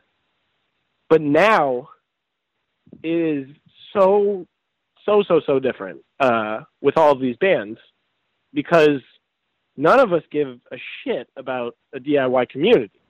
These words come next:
And, like, that sucks. And that's, like, you know, that, that's a bummer. And I'm kinda trying to revisit that with the Smidley stuff, like, trying to kinda get back into that. Granted, I'm, but this first tour that we're doing is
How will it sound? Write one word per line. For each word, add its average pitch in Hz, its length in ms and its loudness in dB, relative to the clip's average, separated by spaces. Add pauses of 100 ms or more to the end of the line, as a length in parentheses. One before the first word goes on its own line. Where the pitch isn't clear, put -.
(560)
And, 156 140 0
like, 139 240 2 (720)
that 247 280 2
sucks. 202 380 -2 (240)
And 170 100 -6
that's, 196 220 -2
like, 196 260 -2
you 220 60 -4
know, 156 300 0
that, 233 220 -2
that's 247 180 -6
a 233 40 2
bummer. 190 360 2
And 160 160 -6
I'm 175 80 -2
kinda 220 240 -4
trying 196 240 -2
to 143 140 -2 (180)
revisit 175 560 0
that 139 200 0
with 131 140 -6 (100)
the 139 120 -6 (100)
Smidley 170 340 -2
stuff, 120 300 -6
like, 123 220 -4 (640)
trying 196 240 2
to 165 60 -4
kinda 160 260 -2
get 160 220 -8
back 160 260 -2
into 175 180 -4
that. 120 220 -8 (360)
Granted, 190 340 2
I'm, 139 260 -2
but 135 160 -6
this 139 100 -14 (140)
first 190 280 0
tour 180 200 -2
that 156 100 2
we're 139 100 -6
doing 170 360 0
is 131 100 -8